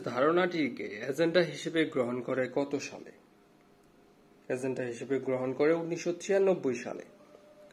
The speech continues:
নিচের কোনটি মূল্যবোধের উপাদান নয়? মূল্যবোধের উপাদান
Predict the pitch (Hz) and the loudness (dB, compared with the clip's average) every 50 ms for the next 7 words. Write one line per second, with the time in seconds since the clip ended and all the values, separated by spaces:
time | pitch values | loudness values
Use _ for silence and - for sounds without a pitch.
0 | - - - - - 170 180 202 240 233 240 240 233 226 233 247 233 202 170 160 | -20 -20 -16 -6 -4 -2 0 2 2 2 2 2 0 2 2 2 4 4 4 4
1 | 165 165 165 151 156 156 156 160 156 151 135 - 131 123 120 123 120 120 117 123 | 4 4 4 4 4 2 4 4 4 4 4 2 2 2 2 2 2 2 4 4
2 | 139 143 123 110 - - - - - _ _ _ _ - - _ _ _ _ - | 4 4 4 2 0 -6 -14 -20 -20 _ _ _ _ -20 -20 _ _ _ _ -20
3 | _ _ _ _ _ - - _ _ _ 131 123 127 131 135 139 135 139 139 147 | _ _ _ _ _ -20 -20 _ _ _ -8 -6 -4 -2 0 0 0 2 4 4
4 | 143 139 135 131 - - - 156 151 - 175 147 139 131 | 4 4 4 0 -6 -4 -2 -2 2 4 4 6 6 4